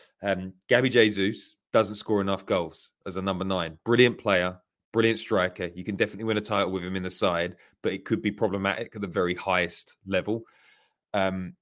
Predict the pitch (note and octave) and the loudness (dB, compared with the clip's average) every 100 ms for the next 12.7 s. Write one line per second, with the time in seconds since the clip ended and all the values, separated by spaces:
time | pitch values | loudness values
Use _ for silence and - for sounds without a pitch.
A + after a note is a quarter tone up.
0 | _ _ _ _ - A#2+ A2 G#2+ B2 - | _ _ _ _ 0 2 2 0 -2 2
1 | D3 C#3 G2 G#2 A#2 - _ _ _ A#2+ | 0 2 2 2 0 -10 _ _ _ 0
2 | G#2+ G#2+ A#2 A2 F#2+ F2 E2+ D#2 - _ | 0 0 0 0 -4 -4 -4 -4 -12 _
3 | - D3 D3 E3+ A2 - A2 D3 D3+ G3+ | -2 0 0 -2 -4 -4 -2 -2 -2 -2
4 | A2+ A2+ - - - - - - _ _ | 4 4 4 -4 -6 -6 -8 -14 _ _
5 | - A#2+ A2 G#2 G2 - G#2 E2+ G#2+ C3 | -2 4 6 4 2 -4 -6 -4 -8 -8
6 | - - _ _ F#2+ A#2 A2 G#2 G#2 C3 | -10 -14 _ _ 0 0 2 -2 -2 -4
7 | - - G2+ F#2 F2 G2+ F2+ B2+ A2 - | -4 0 0 0 -2 -4 -4 -6 -4 0
8 | G#2+ G#2 A#2 B2 G#2+ G#2 F#2 G2+ F#2 F2+ | 0 0 -4 -6 -4 -2 0 2 0 0
9 | G2 F#2 G2 F#2+ A2+ A2+ - G2+ G2+ F#2 | -2 0 0 2 0 -2 -4 -4 -4 -2
10 | F#2 - G#2+ A2+ - G2 F#2 - - G2+ | -2 -2 -4 -4 -6 -4 -4 -4 -8 -8
11 | - G2+ G2 F2+ F#2+ G#2+ - - - - | -10 0 2 2 0 -4 -6 -10 -12 -20
12 | - _ - A2 G#2+ G#2+ G#2 | -20 _ 0 4 4 2 -4